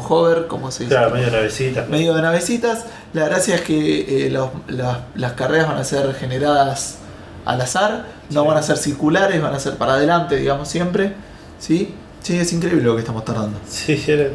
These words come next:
Speaker 2: no tenemos tanto para
Speaker 1: Y
Speaker 2: ver.
Speaker 1: como que le están metiendo ahora como que va a tener una historia, con quests, que va a tener distintos finales.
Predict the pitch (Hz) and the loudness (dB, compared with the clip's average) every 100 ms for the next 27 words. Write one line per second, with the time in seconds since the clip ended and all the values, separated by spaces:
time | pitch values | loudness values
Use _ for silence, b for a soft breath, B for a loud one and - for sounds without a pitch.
0 | - - 139 147 151 143 - 110 107 101 | -6 -4 -2 0 0 -2 -2 -4 -2 0
1 | - - 151 147 147 147 - 180 175 180 | 0 2 0 2 2 0 0 0 -2 0
2 | 180 165 151 160 160 135 127 131 139 147 | 0 2 2 2 0 0 0 2 2 0
3 | 143 147 147 143 127 123 120 117 147 135 | -2 -2 -2 0 2 2 0 -2 -4 -2
4 | 143 127 123 123 120 117 117 120 117 117 | 0 0 -2 -4 -4 -6 -4 -6 -4 -6
5 | - - 127 123 135 131 123 123 120 120 | -6 -6 -6 -4 -2 0 2 2 0 -4